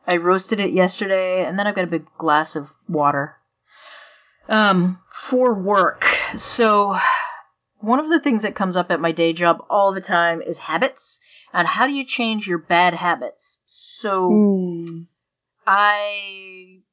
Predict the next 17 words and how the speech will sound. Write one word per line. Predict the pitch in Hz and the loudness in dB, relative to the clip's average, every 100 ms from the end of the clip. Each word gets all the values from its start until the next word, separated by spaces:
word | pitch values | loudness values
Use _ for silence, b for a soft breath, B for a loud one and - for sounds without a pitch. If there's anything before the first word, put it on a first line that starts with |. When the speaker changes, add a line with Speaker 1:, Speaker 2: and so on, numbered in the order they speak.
| _ | _
Speaker 1:
went | 190 208 | -20 -20
to | - | -10
my | 196 190 | -8 -4
library's, | 180 180 180 180 175 175 175 170 170 - - - - | -2 -2 -4 -10 -10 -14 -16 -18 -16 -14 -14 -12 0
um, | 170 165 160 156 151 147 _ _ _ _ _ _ | 2 4 4 2 -4 -18 _ _ _ _ _ _
what | 190 180 | _ -20
is | 160 | -20
it, | - - | -20 -8
Overcast. | 190 180 180 180 170 180 170 165 165 - - - b b b - | -6 -2 0 0 -2 -2 0 0 -4 -6 -8 -14 b b b -6
I | 196 | -2
need | 220 262 | 0 -2
to | 254 | -2
download | 214 202 196 190 165 | 2 2 0 -6 -6
Libby | 165 165 190 208 254 262 _ 202 | -8 -8 -10 -12 -16 -20 _ -8
and | 185 185 180 175 170 170 165 - _ _ _ _ _ 190 180 | -6 -4 -2 -4 -6 -12 -20 -20 _ _ _ _ _ _ _
use | 185 165 | -20 -12
that. | 175 165 185 | -6 -4 -4